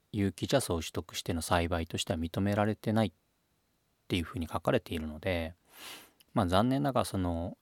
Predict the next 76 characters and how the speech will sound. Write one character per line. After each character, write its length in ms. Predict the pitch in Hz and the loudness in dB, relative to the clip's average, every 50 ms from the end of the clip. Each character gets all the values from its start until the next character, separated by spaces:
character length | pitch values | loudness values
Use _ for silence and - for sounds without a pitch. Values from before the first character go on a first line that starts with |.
| - 127 | -2 0
日 80 | 104 | 2
本 140 | 98 104 104 | 2 2 2
で 80 | 87 - | 2 0
水 180 | - - 101 | -2 -2 -4
耕 160 | - - 107 | -2 -2 -2
栽 200 | 98 - 110 107 | 0 2 2 2
培 120 | 87 82 78 | 2 0 -2
を 20 | |
や 100 | 80 85 | -4 -4
っ 40 | - | -6
て 200 | _ - - 107 | _ -4 -2 -2
い 100 | 92 87 | -2 -2
て、 500 | - - - 110 104 92 82 78 87 - _ _ _ _ _ _ _ _ _ _ _ _ _ _ - | -2 0 2 4 4 4 2 0 -4 -10 _ _ _ _ _ _ _ _ _ _ _ _ _ _ 2
か 120 | - 127 | 2 2
つ 180 | - - 110 87 | 4 4 2 2
有 220 | 85 101 104 98 | 4 4 4 4
機 160 | - - - | 2 0 -4
を 180 | 85 80 82 - - _ _ _ _ _ _ _ _ _ _ _ _ _ | -2 -2 -4 -6 -10 _ _ _ _ _ _ _ _ _ _ _ _ _
や 140 | - 107 90 | 0 2 2
り 80 | 85 | 2
た 180 | - - 90 80 | 0 -2 -2 -2
い、 140 | 80 87 - _ _ - | -2 -4 -10 _ _ 0
ま 80 | - 92 | 0 2
あ、 40 | |
有 180 | 85 87 98 92 | 2 4 2 0
機 120 | - - | 0 0
ジ 100 | 101 - | 0 0
ャ 20 | 107 | 0
ス 100 | - - | 0 0
を 80 | 85 | -4
取 140 | 80 - - - | -4 -4 -2 -2
得 220 | 98 - - - | -2 -2 -2 -4
し 60 | - | -2
た 140 | - - 113 | 2 2 2
い 60 | 110 | 2
っ 40 | - _ _ | 0 _ _
て 180 | - - 113 - | -10 -10 -10 -6
思 220 | - 120 104 104 107 | 0 2 2 2 2
っ 60 | 110 _ _ | 0 _ _
て 100 | - - | -6 -4
い 80 | 87 82 | -4 -2
る 60 | 85 | -2
方 300 | - - 90 - - 87 | -2 -2 -4 -2 -2 -2
は、 420 | 87 95 98 95 87 80 80 85 - _ _ - - - - _ _ _ | 0 2 2 4 2 2 -2 -6 -10 _ _ -20 -20 -20 -20 _ _ _
ま 100 | - 123 | 0 2
あ、 20 | 113 | 6
残 160 | - 127 123 | 6 6 6
念 120 | 123 120 | 6 4
な 120 | 117 113 101 | 4 4 2
が 80 | 90 | 2
ら 40 | 80 | 0
ち 80 | - - | -2 -6
ょ 20 | |
っ 20 | - | -8
と 60 | - | -4
有 180 | - 104 90 82 | -2 0 0 0
機 180 | - - - 90 | -2 -6 -8 -6
は 180 | 80 82 - _ _ _ _ _ _ _ _ _ _ _ _ - | -6 -8 -10 _ _ _ _ _ _ _ _ _ _ _ _ 0
取 160 | - - 92 | 2 2 4
れ 40 | 87 | 4
な 160 | 80 78 73 | 2 0 -4
い、 140 | 76 82 - _ _ _ _ | -8 -12 -18 _ _ _ _
有 160 | - 110 95 90 | -2 -2 -2 -2
機 120 | - - | -2 -4
ジ 100 | - 117 | 0 0
ャ 20 | 107 | 0
ス 120 | - - - | 0 -2 -6
の 80 | 87 - | -4 -4
資 100 | - - | -2 2
格 240 | - - - - | 0 2 2 4
は 60 | 127 113 | 2 2
取 200 | - - 95 90 | 2 0 0 0
れ 60 | 85 | 0
な 140 | 82 76 76 | 0 -2 -6
い 40 | |
っ 40 | 76 | -10